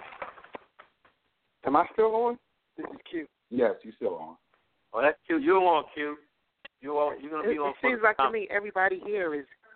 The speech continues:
Speaker 1: is from that, um, is from the same school of, um, you know, monogamous and couple getting married and everything like that. We don't have that diverse group of, um,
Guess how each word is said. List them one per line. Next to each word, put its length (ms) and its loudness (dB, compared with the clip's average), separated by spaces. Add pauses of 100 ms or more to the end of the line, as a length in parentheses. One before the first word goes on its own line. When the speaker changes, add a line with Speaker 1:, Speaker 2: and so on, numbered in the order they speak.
Speaker 1:
is 160 -6 (160)
from 220 -2
that, 180 0
um, 380 -2 (460)
is 120 -12
from 160 -4
the 80 -10 (100)
same 240 -2 (140)
school 420 2
of, 140 -10
um, 380 -4 (880)
you 80 -6
know, 240 -6
monogamous 640 -4 (140)
and 360 -10 (2000)
couple 260 2
getting 260 -2
married 360 4
and 100 -4
everything 380 -2
like 280 -2
that. 220 0 (100)
We 80 0
don't 160 -2
have 160 4
that 200 2
diverse 340 2 (160)
group 200 0 (120)
of, 200 -2 (100)
um, 320 -2